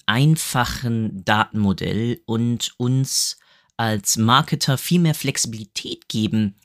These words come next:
bei den Daten, die wir erheben wollen, die wir auch zeitgleich aktivieren können, wiederverwerten können in unserer täglichen Arbeit. Und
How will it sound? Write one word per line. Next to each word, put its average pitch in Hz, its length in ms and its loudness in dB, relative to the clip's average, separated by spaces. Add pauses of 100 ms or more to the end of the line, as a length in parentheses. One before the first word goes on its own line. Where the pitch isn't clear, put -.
(260)
bei 117 480 0 (260)
den 107 140 0
Daten, 107 680 2
die 123 260 -2
wir 107 380 0 (400)
erheben 123 380 2
wollen, 143 180 2
die 139 140 -2
wir 135 100 -4
auch 120 160 -6
zeitgleich 135 800 -2
aktivieren 156 800 2
können, 123 440 2
wiederverwerten 110 1120 0
können 101 460 4 (420)
in 123 160 4
unserer 104 280 2
täglichen 104 440 -2
Arbeit. 95 440 2 (1160)
Und 135 420 4